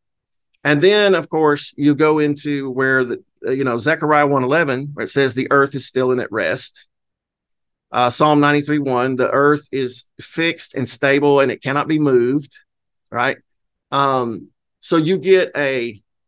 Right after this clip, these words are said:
domed, flat, motionless earth. Now, what's funny about that is when I spent hours upon hours going through,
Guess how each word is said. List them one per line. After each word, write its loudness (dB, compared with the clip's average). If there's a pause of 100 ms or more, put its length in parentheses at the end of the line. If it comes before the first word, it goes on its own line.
(640)
domed, 2 (760)
flat, -2 (1300)
motionless -4
earth. -6 (1500)
Now, 0
what's 0
funny 0
about -2
that -2
is -2 (960)
when -6
I 2
spent -4
hours 0
upon -2
hours -2
going -4
through, 0